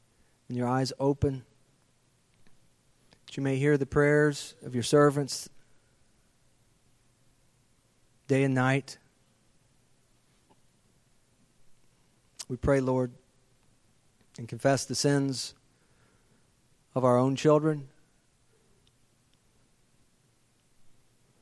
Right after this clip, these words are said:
our father's generation. We confess the sins that we've committed against you.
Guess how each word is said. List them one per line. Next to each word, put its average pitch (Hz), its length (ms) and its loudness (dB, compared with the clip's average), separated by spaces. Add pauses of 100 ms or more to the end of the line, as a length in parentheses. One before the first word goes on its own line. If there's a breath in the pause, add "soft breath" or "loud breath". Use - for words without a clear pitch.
(460)
our 120 80 -6
father's 135 400 4
generation. 131 720 0 (2750)
We 143 100 -10
confess 127 400 -2
the 123 120 -10
sins 135 460 0
that 123 120 -2
we've 127 220 -6
committed 127 340 -4
against 127 400 -4
you. 131 220 -4